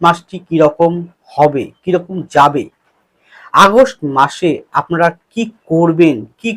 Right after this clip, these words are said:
করবেন না, চলার পথটি কেমন হবে, বিষয় জানতে অনুগ্রহপূর্বক প্রোগ্রামটি শেষ পর্যন্ত দেখুন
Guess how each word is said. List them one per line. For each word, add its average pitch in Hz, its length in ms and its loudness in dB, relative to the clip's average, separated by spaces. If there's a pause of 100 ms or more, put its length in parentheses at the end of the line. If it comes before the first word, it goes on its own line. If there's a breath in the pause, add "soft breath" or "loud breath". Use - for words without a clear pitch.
(120)
করবেন 156 400 0
না, 139 380 -4 (240)
চলার 175 240 6 (100)
পথটি 196 260 -4 (140)
কেমন 185 400 4
হবে, 156 400 -2 (1000)
বিষয় 143 280 -2
জানতে 147 580 2 (460)
অনুগ্রহপূর্বক 196 880 2 (500)
প্রোগ্রামটি 131 420 -2
শেষ - 280 -12
পর্যন্ত 123 580 -6 (680)
দেখুন - 440 -10